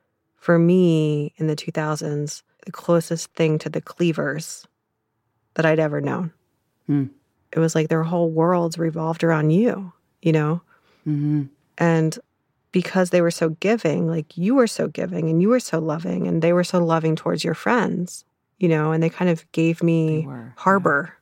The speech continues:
Speaker 2: Mm.
Speaker 1: I don't remember the whole journey back. I just remember I kind of had to get on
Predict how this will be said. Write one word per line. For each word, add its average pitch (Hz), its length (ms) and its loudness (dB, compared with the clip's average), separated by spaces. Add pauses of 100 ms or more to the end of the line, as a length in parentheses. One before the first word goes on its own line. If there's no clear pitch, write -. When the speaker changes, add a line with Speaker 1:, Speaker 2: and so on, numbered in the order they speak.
(460)
Speaker 2:
Mm. 135 200 -2 (1040)
Speaker 1:
I 196 60 -2
don't 262 160 0
remember 214 380 2
the 190 80 0
whole 180 180 0
journey 170 400 0
back. 156 260 -2
I 180 80 0
just 190 140 -4
remember 202 200 2
I 165 100 2
kind 185 240 -2
of 175 60 -2
had 175 220 -4
to 180 40 -2
get 170 140 0
on 156 400 0